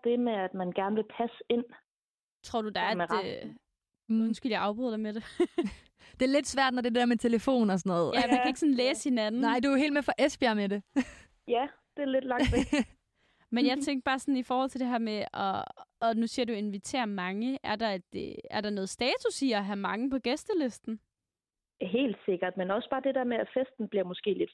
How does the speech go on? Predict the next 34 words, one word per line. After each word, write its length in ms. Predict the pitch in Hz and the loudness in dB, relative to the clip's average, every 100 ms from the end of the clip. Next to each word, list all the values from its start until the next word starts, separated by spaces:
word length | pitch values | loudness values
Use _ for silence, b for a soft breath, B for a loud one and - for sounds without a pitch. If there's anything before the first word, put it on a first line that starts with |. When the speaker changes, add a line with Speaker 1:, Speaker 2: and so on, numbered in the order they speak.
| - | 0
Speaker 1:
federe, 480 | 277 320 302 185 - | 0 0 -2 -4 -4
når 180 | 180 175 | -4 -2
man 220 | 175 160 | -2 -2
er 200 | 160 190 - _ - | -4 -4 -10 _ -20
tyve, 640 | - 214 208 220 247 - | -6 -2 0 2 0 0
end 100 | 180 | -2
når 160 | 165 160 | 0 0
man 220 | 156 151 | 0 0
er 200 | 156 180 - - | 0 -4 -4 -2
fem, 180 | 196 - - _ _ _ _ _ _ _ _ | -2 -4 -14 _ _ _ _ _ _ _ _
for 80 | - | -6
eksempel. 420 | 175 190 - - - _ _ _ _ _ _ _ - | -2 -2 -2 -4 -8 _ _ _ _ _ _ _ -2
Øhm, 320 | 170 165 165 | 0 0 -2
at 120 | 180 | -2
man 180 | 185 185 | 0 0
vil 80 | 185 | 0
jo 80 | 180 | 0
gerne 240 | 196 202 | -2 -2
give 140 | 214 208 | -2 -4
folk 220 | - 208 202 | -2 -4 -4
en 80 | |
god 220 | 190 208 - | -2 -2 -2
aften 460 | 202 - - 190 190 | -4 -6 -10 -6 -4
og 100 | 175 | -2
være 180 | 185 175 | -2 -2
sådan, 160 | 214 - 226 | -6 -6 -6
"Åh 340 | 226 226 226 | -4 0 2
ja, 180 | 220 220 240 | 2 0 0
det 120 | 220 | 0
var 140 | 220 | 0
også 140 | 220 - | -2 -4
bare 140 | 233 | -4
en 140 | 226 226 | -2 -2
rigtig 280 | 233 - | -4 -6